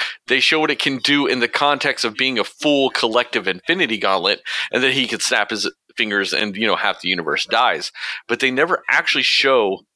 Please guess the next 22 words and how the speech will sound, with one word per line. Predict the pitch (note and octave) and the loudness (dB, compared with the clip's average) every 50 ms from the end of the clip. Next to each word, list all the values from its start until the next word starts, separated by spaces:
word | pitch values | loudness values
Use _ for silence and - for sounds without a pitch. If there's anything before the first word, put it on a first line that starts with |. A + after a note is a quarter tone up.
| _ _ | _ _
what | A2+ A2 A#2 C#3 C#3 B2 | -8 -2 0 2 2 2
it | A2+ - | 0 -2
can | - B2 | -2 -4
do, | A2 G#2+ E3+ F3 | 0 0 0 0
especially | C#3 - - - E3 E3+ - F3 D#3 | 0 0 0 0 0 0 0 0 0
for | - | 0
the | C3 A#2 | -2 -4
fact | - - C#3+ C#3 - - | 0 2 0 0 2 0
that | C3 A#2+ | -2 -4
it's | B2+ - - | -2 -4 -2
the | - C#3 | -2 -2
one | B2 G#2+ A2+ C3+ C#3+ C#3 C3 | -2 0 0 0 0 0 0
gem | - - C3 B2+ B2+ A#2+ A#2 - - - - - _ _ _ _ _ | 0 2 2 2 2 0 -2 -8 -14 -20 -20 -20 _ _ _ _ _
we | G#2+ A#2 B2 A#2 - _ _ _ _ _ | -2 -2 -2 -2 -4 _ _ _ _ _
don't | C#3+ D3 E3+ E3 - | 0 0 0 0 -2
know | G#2 G#2 G2 | 0 0 2
what | F2+ F2+ F2 | 2 2 0
it | - - | 0 -2
can | - F#2 E2+ | -4 -6 -4
do. | D#2+ - A#1+ G#1 - - _ _ _ | -2 -2 -2 -2 -4 -8 _ _ _
Like, | - A2+ A2 - | -4 -4 -2 0
we, | C#3+ D#3+ D3+ | 0 0 0